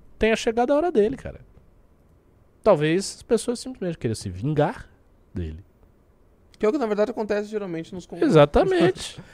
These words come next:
Speaker 2: <laughs> nas comissões de ética, né?
Speaker 1: Entendeu? O ca-, o cara já
Speaker 2: Muito mais.
Speaker 1: cansou. Pô, esse cara fica aí brigando e t-, tendo treta toda hora. Então é o seguinte, a gente gafa o mandato dele e já era.
Speaker 2: É, e quer, e quer que o pesol poderia articular uma possível salvação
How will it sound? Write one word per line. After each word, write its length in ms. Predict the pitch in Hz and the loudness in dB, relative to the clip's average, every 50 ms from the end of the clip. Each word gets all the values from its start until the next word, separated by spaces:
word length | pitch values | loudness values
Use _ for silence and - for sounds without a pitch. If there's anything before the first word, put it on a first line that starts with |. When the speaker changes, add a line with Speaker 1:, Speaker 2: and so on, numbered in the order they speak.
| - - | -20 -20
Speaker 2:
<laughs> 200 | - - _ - | -20 -20 _ -8
nas 200 | - 160 156 - | -6 -6 -4 -4
comissões 320 | - 151 147 - 156 156 | -6 -8 -6 -6 -6 -4
de 60 | 170 180 | -2 -2
ética, 300 | 139 120 - - - 120 | -2 -2 -4 -6 -8 -8
né? 160 | 120 113 - - - _ - | -6 -8 -8 -12 -16 _ -4
Speaker 1:
Entendeu? 520 | - 226 220 220 202 202 247 359 403 370 302 | 2 4 4 6 8 8 8 8 6 4 2
O 20 | |
ca-, 240 | - - 208 220 226 | 4 6 8 8 8
o 40 | 147 | 8
cara 200 | 143 208 226 220 | 8 6 6 8
já 120 | 202 240 | 8 8
Speaker 2:
Muito 140 | 240 180 - | 8 8 6
mais. 120 | 254 240 | 6 6
Speaker 1:
cansou. 220 | 220 - - 208 185 | 6 6 4 4 4
Pô, 140 | - - | 6 6
esse 180 | 214 185 - 208 | 4 4 4 0
cara 240 | - - 202 202 190 - | 0 4 4 4 4 2
fica 220 | - 220 - 196 | -2 -4 0 0
aí 60 | 190 180 | 2 2
brigando 560 | 165 180 175 147 135 147 160 175 175 170 151 | 2 2 0 2 0 0 0 0 0 0 -2
e 60 | 143 | -2
t-, 140 | 135 - 147 139 - _ - | -4 -6 -12 -14 -16 _ -4
tendo 180 | - 139 131 | -2 -2 -2
treta 280 | 127 - 143 139 - 131 | 0 2 2 2 2 0
toda 260 | - - 127 131 123 | -2 -2 -2 0 2
hora. 460 | 123 165 240 262 226 156 107 92 110 - _ | 6 8 8 10 8 8 6 2 -4 -10 _
Então 120 | - - 262 | -14 -12 -12
é 20 | |
o 20 | 247 | -10
seguinte, 380 | - 294 262 240 240 226 - | -10 -10 -8 -8 -8 -8 -10
a 40 | 208 | -12
gente 100 | 202 - | -12 -8
gafa 340 | 180 180 196 208 208 - - | -4 -2 -2 -2 -4 -6 -8
o 40 | 226 | -8
mandato 280 | 214 214 214 208 - - | -8 -6 -6 -8 -6 -6
dele 160 | 196 208 233 | -6 -6 -6
e 40 | 247 | -8
já 140 | 262 262 190 | -8 -8 -6
era. 180 | 143 151 160 - - | -8 -8 -10 -12 -14
Speaker 2:
É, 220 | - - - - | -12 -8 -6 -6
e 40 | 170 | 2
quer, 260 | - 202 202 214 208 165 | 4 6 6 6 6 4
e 280 | 151 135 127 135 135 143 | 2 -2 -6 -10 -6 -4
quer 140 | - 165 170 | -2 -2 -2
que 60 | 185 185 | -2 -4
o 240 | 165 160 156 156 - _ _ _ _ | -4 -4 -4 -4 -6 _ _ _ _
pesol 440 | - 165 151 - - - 165 160 160 | 0 0 0 0 2 2 4 4 4
poderia 420 | 156 - 160 135 135 135 139 147 | 2 -2 -4 -2 -2 0 2 2
articular 440 | 147 143 - - - - 143 135 131 | 2 0 -2 -8 -8 -4 -2 0 0
uma 120 | 139 147 139 | 0 -2 -4
possível 420 | 139 143 135 - - 143 139 135 | -6 -10 -14 -14 -12 -12 -10 -10
salvação 680 | 131 - - 151 135 135 143 131 - - - 131 123 131 | -10 -6 -4 -4 -2 -2 -4 -6 -6 -6 -6 -6 -6 -8